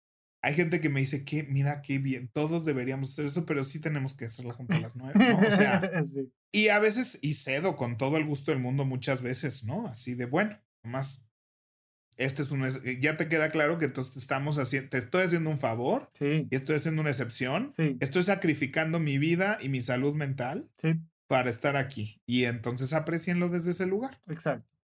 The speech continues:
Speaker 2: Sí.
Speaker 1: No demos por hecho que es lo que tengo que hacer, sacrificar mi vida y mi salud mental.
Speaker 2: Pues hagan su lista
Speaker 1: Bueno.
Speaker 2: y mándenlo en redes sociales, arroba Rafa Rufus, Pepe.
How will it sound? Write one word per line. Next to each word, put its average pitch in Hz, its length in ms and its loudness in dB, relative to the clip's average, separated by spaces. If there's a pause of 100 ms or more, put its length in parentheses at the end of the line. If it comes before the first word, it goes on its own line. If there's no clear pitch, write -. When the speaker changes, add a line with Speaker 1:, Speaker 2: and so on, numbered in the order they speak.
(200)
Speaker 2:
Sí. 147 120 -2
Speaker 1:
No 147 200 4
demos 151 320 2
por 151 240 0
hecho 147 260 -2
que 113 300 -4
es 113 120 -6
lo 120 140 0
que 120 120 -2
tengo 117 420 -6
que 120 100 -8
hacer, 117 260 -8 (220)
sacrificar 117 720 -6
mi 123 140 -4
vida 120 180 -4
y 120 60 -8
mi 120 100 -6
salud 113 380 -8
mental. - 400 -16
Speaker 2:
Pues 170 320 -2
hagan 214 300 2
su 175 140 2
lista 196 540 4
Speaker 1:
Bueno. 147 220 2
Speaker 2:
y 147 60 -2
mándenlo 165 680 0
en 131 300 -6
redes 156 240 0
sociales, 151 760 -2
arroba 139 320 -4
Rafa 117 220 -8
Rufus, 165 460 -4
Pepe. 185 400 -4